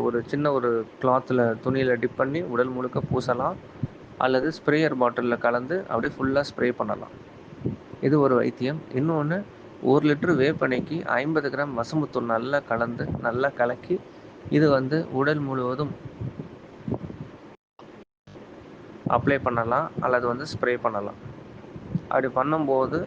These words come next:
இந்த வேப்பெண்ணெயில் இருக்கக்கூடிய கசம்பு, இந்த வேப்பெண்ணெயில் இருக்கக்கூடிய கசப்பு, வசம்பு, இந்த கிருமி நாசினி ரெண்டும் சேர்ந்து அந்த உண்ணியை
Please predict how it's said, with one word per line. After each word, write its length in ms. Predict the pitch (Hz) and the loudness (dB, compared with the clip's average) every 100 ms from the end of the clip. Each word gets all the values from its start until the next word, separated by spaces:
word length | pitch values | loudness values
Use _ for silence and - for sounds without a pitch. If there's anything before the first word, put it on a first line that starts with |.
| - - - - - - | -8 -16 -14 -14 -12 -6
இந்த 140 | 127 123 | 0 2
வேப்பெண்ணெயில் 680 | 123 160 160 147 139 127 | 4 2 2 -2 0 -2
இருக்கக்கூடிய 500 | 120 117 123 120 113 113 - | -2 -2 -4 -2 -4 -4 -2
கசம்பு, 440 | 127 156 147 160 175 - - - - | -2 -2 -2 -4 -6 -12 -18 -14 -2
இந்த 120 | 123 | 0
வேப்பெண்ணெயில் 420 | 127 147 151 135 | 2 2 0 0
இருக்கக்கூடிய 320 | 120 120 117 113 | 0 -2 -2 -2
கசப்பு, 440 | 127 - 156 - 180 - - - - - - | -2 0 0 2 2 0 -12 -16 -18 -14 0
வசம்பு, 460 | 123 131 170 151 120 - - - - - - | 0 2 2 2 0 -4 -20 -20 -20 -20 -8
இந்த 120 | 123 120 | 0 2
கிருமி 340 | - 143 151 | 4 2 4
நாசினி 360 | 131 120 - 117 | 4 4 2 -2
ரெண்டும் 380 | 117 131 147 165 - | 0 0 -2 -4 0
சேர்ந்து 420 | 156 170 175 185 202 - - - | 2 2 4 2 0 -6 -18 -4
அந்த 200 | - 127 120 | 0 2 4
உண்ணியை 420 | 123 147 160 147 | 2 0 0 -2